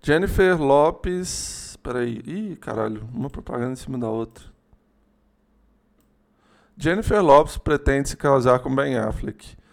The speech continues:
mas deseja proteger fortuna de dois bilhões, segundo revista. <laughs> Casa, mas não, não divide, né, as coisas. Com Ben Affleck, né, faz sentido.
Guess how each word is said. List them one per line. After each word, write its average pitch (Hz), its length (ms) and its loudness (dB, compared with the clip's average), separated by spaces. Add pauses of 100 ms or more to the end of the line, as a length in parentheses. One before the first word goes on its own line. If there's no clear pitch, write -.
(240)
mas 131 180 0
deseja 147 500 -2
proteger 135 540 -2
fortuna 143 460 -4
de 131 120 -14
dois 131 360 2
bilhões, 123 500 -2
segundo 120 560 -6
revista. 110 640 -4 (680)
<laughs> - 140 -2 (280)
Casa, 139 420 6
mas 139 340 -2
não, 131 840 -2 (1400)
não 123 140 -2
divide, 135 480 -4
né, 120 160 0
as 117 220 -2
coisas. 110 680 -4
Com 143 160 -12
Ben 165 220 0
Affleck, 170 520 0
né, 151 200 -2
faz 151 220 0
sentido. 123 560 -8